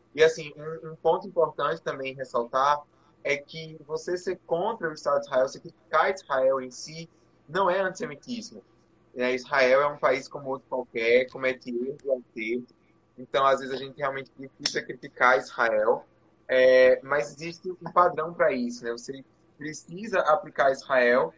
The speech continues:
o mesmo padrão de crítica que você aplica a outros países, né? O, o antisionismo, ele não necessariamente é antissemitismo, mas ele pode ser uma maneira de você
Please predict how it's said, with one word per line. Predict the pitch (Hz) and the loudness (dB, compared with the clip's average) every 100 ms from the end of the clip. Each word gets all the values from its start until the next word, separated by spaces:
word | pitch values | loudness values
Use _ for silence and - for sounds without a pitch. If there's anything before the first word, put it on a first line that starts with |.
| _ _ | _ _
o | 147 | -10
mesmo | 160 175 190 | -6 -6 -2
padrão | - 165 165 | -2 -2 -8
de | 170 | -16
crítica | - 151 - | -16 -16 -18
que | - 170 | -16 -12
você | 170 170 | -6 -4
aplica | 165 170 151 151 175 - | -4 -6 -14 -6 -4 2
a | 156 | 2
outros | 156 - - | 2 -6 -6
países, | 175 185 165 151 120 - - - _ _ | -4 -4 -6 -14 -14 -14 -20 -20 _ _
né? | 127 135 | -2 -2
O, | 143 143 147 147 147 | -2 -4 -4 -6 -6
o | |
antisionismo, | 151 156 160 151 139 165 170 165 | -6 -6 -10 -10 -12 -12 -8 -8
ele | 165 | -6
não | 170 | -6
necessariamente | 196 190 170 160 151 156 | -6 -2 -2 -2 -8 -6
é | 139 | -4
antissemitismo, | 151 - 156 143 - 127 131 170 - _ _ - | -4 -8 -16 -18 -10 -10 -10 -14 -18 _ _ -2
mas | 160 165 | 0 0
ele | 175 | -4
pode | 175 175 170 | 0 0 0
ser | 175 | -8
uma | 175 | -8
maneira | 190 175 170 | -8 -8 -10
de | 160 | -12
você | 170 175 - | -12 -10 -6